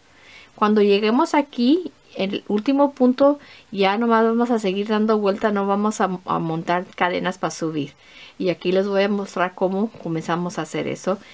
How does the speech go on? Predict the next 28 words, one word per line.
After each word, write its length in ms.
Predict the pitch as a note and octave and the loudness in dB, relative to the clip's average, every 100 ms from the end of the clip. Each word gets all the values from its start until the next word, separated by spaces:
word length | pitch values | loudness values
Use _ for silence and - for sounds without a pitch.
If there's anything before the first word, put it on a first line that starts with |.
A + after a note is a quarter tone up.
| - - - | -20 -20 -2
Por 120 | F#3+ | 2
eso 200 | F#3 - | 4 2
tengo 320 | A3 G#3+ A3 | -2 2 4
este 280 | A3 - A3 | 2 2 2
marcapunto, 720 | G3+ F#3 - F3+ - G#3 G#3 C4+ | 4 0 -2 -6 -4 -2 0 0
pero 200 | A3 F3 | 0 0
puede 160 | F#3 | 0
usar 220 | F#3 A3 G3+ | 0 -2 -4
un 60 | |
pedacito 420 | G#3 F#3 F3+ F#3 | -2 -2 -2 -6
de 60 | F#3+ | -6
estambre 640 | F3 - G#3+ A#3 A#3 A#3+ A#3 | -4 0 0 2 0 0 0
o 180 | - | 0
otro 260 | E3+ F3 F#3+ | -2 -2 -4
diferente 480 | F#3+ F#3+ D#3+ - F3+ | -4 -4 -6 -4 -6
que 100 | D#3 | -6
tenga. 400 | - D3+ D3 D3 - - - - - | -8 -8 -8 -10 -14 -20 -20 -20 -18
Así 220 | - - F#3 | -14 -12 -6
que 120 | G3+ | -4
aquí 460 | G3+ - A#3 E4 - | -4 -2 2 2 0
otra 380 | F#3+ - A#3+ | -4 0 0
vez 380 | A#3 B3 F4 - _ _ _ _ _ _ | 2 2 0 -6 _ _ _ _ _ _
una 260 | - F3+ G3 | -8 -2 0
media 320 | G#3 G#3 A3 | 0 0 0
vareta 500 | G#3 F3+ F3+ F#3+ F#3 | 2 2 0 0 -4
en 200 | E3 E3+ | -4 -6
cada 460 | - F#3+ F#3 G#3+ E4 - - - - - - | -4 -2 0 0 -2 -4 -20 -20 -20 -20 -10
punto 440 | F3+ F3+ - D#4+ | -6 -4 0 0